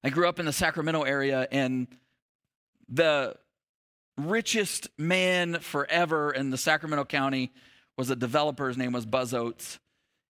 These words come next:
And by all accounts, I didn't know him personally, but all accounts, he was a good dude. He helped a lot of churches, um, had a ton of money.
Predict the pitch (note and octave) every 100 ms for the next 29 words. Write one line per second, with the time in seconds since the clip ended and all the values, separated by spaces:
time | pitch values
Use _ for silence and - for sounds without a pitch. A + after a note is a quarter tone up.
0 | - A#2 A#2 A2+ A2 - _ _ _ _
1 | _ _ _ D3 E3+ E3+ E3 D#3 C#3+ C#3+
2 | D#3 C#3 C#3 B2+ C3+ C3+ B2+ C3 D3+ C#3+
3 | C#3 B2+ C3 B2 C3+ - B2+ B2+ A#2 B2+
4 | B2+ C3+ A#2+ A#2+ A2+ B2+ A2+ B2+ A#2 A2
5 | - _ _ _ _ - A2+ A2 G#2+ G#2+
6 | - _ _ _ _ _ _ - - _
7 | _ - - - D#3 D3+ C3 - E3 D#3+
8 | B2 A2+ G2+ A#2